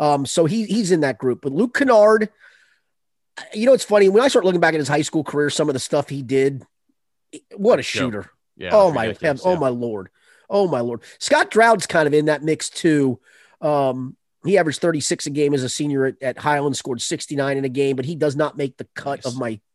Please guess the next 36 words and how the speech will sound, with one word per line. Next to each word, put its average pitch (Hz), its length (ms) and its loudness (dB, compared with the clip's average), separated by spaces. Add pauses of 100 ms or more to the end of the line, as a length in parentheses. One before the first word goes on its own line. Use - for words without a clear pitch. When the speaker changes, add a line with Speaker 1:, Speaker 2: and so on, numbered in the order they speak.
(200)
Speaker 1:
thirteen 160 360 -2
player 139 300 0
team. 151 260 -6
But 139 80 -2
if 127 60 -6
I'm 151 100 -4
looking, 202 260 -4 (280)
today's 247 240 4
day 269 80 4
and 247 100 6
age 240 140 4
of 202 100 0
snipers, 226 640 0 (840)
if 127 120 -2
I 240 60 4
can 285 80 -2
get 285 120 0
me 254 80 0
some 185 140 0
Luke 214 220 -2
Kennard 196 300 6
out 202 140 4
there 202 100 4
sniping, 196 480 2
and 165 80 0
I 180 80 0
can 180 200 -6
get 160 60 -14
some 165 240 -4
Scott 190 320 0
Drought 180 220 4
out 170 100 2
there 180 120 0
sniping, 175 420 0
and 151 60 0
got 160 140 2